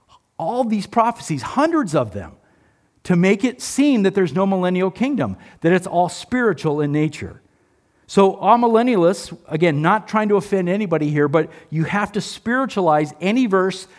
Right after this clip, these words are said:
that talks about the kingdom of God or the throne of David. For example, an amillennial will say that Christ is now fulfilling the Davidic covenant in heaven.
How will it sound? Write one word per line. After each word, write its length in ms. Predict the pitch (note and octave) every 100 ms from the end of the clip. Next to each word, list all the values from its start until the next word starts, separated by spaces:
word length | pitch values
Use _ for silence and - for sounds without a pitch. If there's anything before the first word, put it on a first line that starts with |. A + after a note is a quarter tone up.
| - -
that 120 | C#3+
talks 240 | F3+ E3+
about 240 | F3 D#3 C#3+
the 60 |
kingdom 360 | C3 G3 G#3 A3
of 120 | G#3
God 320 | D3 C3+ C#3
or 100 | C#3+
the 120 | C#3+ C#3+
throne 320 | C#3 B2+ C#3
of 80 | C3+
David. 400 | G3+ E3+ E2+ - _ _ _ _ _ _ _ _ _
For 160 | - F3+
example, 480 | E3 G3 G3+ D#3+ C#3+
an 80 | D#3
amillennial 640 | F3 F3 E3+ F#3+ F#3 E3
will 80 | E3
say 260 | - F3
that 440 | E3+ E3 - - -
Christ 440 | - F#3+ G#3+ -
is 140 | F3
now 280 | D#3 E3+ G#3
fulfilling 680 | - F#3 - - A#3 A3 E3+
the 100 | D#3+
Davidic 400 | D#3 D3 F3 E3+
covenant 520 | - G#3+ G3 D#3 D3+
in 160 | - G3+
heaven. 500 | F#3 A#3 G#3 A2+